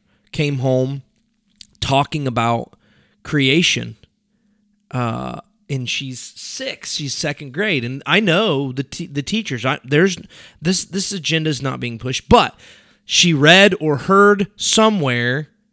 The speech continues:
that, "Hey, Dad, do you know that we came from?" And,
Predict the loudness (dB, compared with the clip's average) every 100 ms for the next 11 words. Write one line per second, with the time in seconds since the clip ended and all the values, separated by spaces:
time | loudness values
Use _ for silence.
0 | _ _ _ _ -6 6 6 6 2 -2
1 | 4 6 6 2 2 2 2 0 -6 -12
2 | _ _ _ _ -4 -2 0 0 0 0
3 | 0 0 -2 -2 -4 -4 -2 -2 -2 -2
4 | -2 -2 -6 -6 -6 -6 -8 -10 -14 _
5 | _ _ _ _ _ _ -6 -4